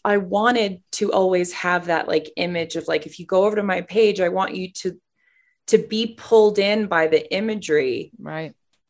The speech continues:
Speaker 1: But if you really read the captions, I wanted it to be a bit more honest and, and have people feel like they were getting a little bit of the background. But yeah, in the beginning, I was, God, my photos were, I,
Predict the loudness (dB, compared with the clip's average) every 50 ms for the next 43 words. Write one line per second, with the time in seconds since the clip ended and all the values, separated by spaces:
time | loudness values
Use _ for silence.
0 | _ _ 2 4 4 4 2 0 -6 _ _ _ _ _ _ -2 -2 -2 -2 -4
1 | -6 -6 -6 -6 -8 -12 -8 -4 -2 0 0 0 0 -2 -4 -6 -10 _ _ _
2 | -18 -12 -10 -8 -6 -6 -4 -4 -6 -6 -4 -2 0 0 0 0 -4 -6 -6 -2
3 | 0 0 0 0 0 -2 -2 0 0 0 -2 -2 -4 -6 -4 -2 0 0 2 0
4 | 0 0 -2 -4 -4 -4 -4 -4 -4 -4 -2 -2 -4 -4 -4 -4 -4 -6 -4 -4
5 | -4 -4 -4 -4 -6 -6 -8 -8 -6 -8 -8 -4 0 0 0 0 0 0 -2 -2
6 | 0 0 0 0 0 0 0 0 2 2 0 -2 -2 0 2 2 2 2 2 2
7 | 0 0 -2 -2 -4 -6 -4 0 0 0 0 0 -2 -4 -2 -2 -2 -4 -6 -4
8 | -2 -2 -2 -2 -6 -14 -20 -20 -18 _ 0 2 2 2 2 2 0 0 0 0
9 | 0 2 2 2 2 2 0 0 0 0 0 2 4 4 4 4 2 -2 -8 -20
10 | _ _ _ _ _ _ _ _ _ _ _ -4 0 0 0 0 -2 -6 -10 -8
11 | -4 -2 -2 -2 -2 0 2 2 4 4 4 4 2 0 -4 -12 -8 -2 0 2
12 | 4 6 4 4 2 0 -6 -16 -12 -8 -6 -4 -6 -6 -8